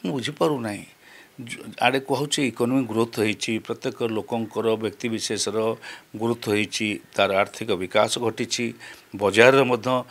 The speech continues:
ଅମ୍, ବିକାଶ ଘଟୁଛି। ଆମେ ଯୁଆଡ଼େ ଯାଉଛେ ଦେଖୁଛେ ବଡ଼ ବଡ଼ ବଜାର ସବୁ ସୃଷ୍ଟି ହେଇଛି, ଏବଂ ରୁରାଲ୍ ଏରିଆରେ, ଗ୍ରାମାଞ୍ଚଳରେ ମଧ୍ୟ ବଜାର ସୃଷ୍ଟି ହେଇଛି।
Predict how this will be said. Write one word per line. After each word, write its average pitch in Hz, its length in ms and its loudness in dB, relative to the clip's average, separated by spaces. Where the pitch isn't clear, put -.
ଅମ୍, 101 240 -2
ବିକାଶ 131 380 6
ଘଟୁଛି। 117 400 2
ଆମେ 110 180 4
ଯୁଆଡ଼େ 110 300 4
ଯାଉଛେ 107 360 2
ଦେଖୁଛେ 110 340 -2
ବଡ଼ 107 200 0
ବଡ଼ 110 180 0
ବଜାର 101 360 2
ସବୁ 120 180 -6
ସୃଷ୍ଟି 113 340 -10
ହେଇଛି, 113 300 -2
ଏବଂ 113 140 -4
ରୁରାଲ୍ 123 280 4
ଏରିଆରେ, 117 360 2
ଗ୍ରାମାଞ୍ଚଳରେ 127 640 0
ମଧ୍ୟ 120 220 -2
ବଜାର 113 280 -2
ସୃଷ୍ଟି - 320 -12
ହେଇଛି। 113 280 -6